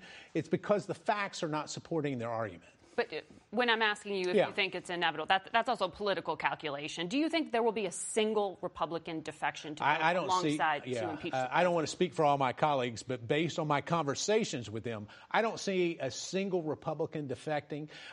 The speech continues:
Speaker 1: Uh, they've looked at the facts. They know where we are on this. I think, if anything, there's more pressure on my Democrat colleagues, uh, where instead of having just two defections, we may have more than that coming up,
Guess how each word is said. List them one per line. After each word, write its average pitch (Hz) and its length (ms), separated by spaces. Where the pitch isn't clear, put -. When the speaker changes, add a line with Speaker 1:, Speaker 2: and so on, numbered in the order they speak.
Speaker 1:
Uh, 123 220
they've 123 240
looked 170 280
at 139 80
the 165 80
facts. 147 420
They 131 140
know 131 280
where 156 260
we 139 200
are 135 260
on 135 180
this. 147 320
I 127 80
think, 156 280
if 143 140
anything, 165 420
there's 120 220
more 139 160
pressure 151 440
on 127 180
my 117 120
Democrat 160 600
colleagues, 160 640
uh, 120 200
where 131 280
instead 127 380
of 123 60
having 131 300
just 120 260
two 185 180
defections, 143 640
we 135 140
may 131 160
have 117 280
more 127 300
than 135 180
that 143 300
coming 135 320
up, 131 300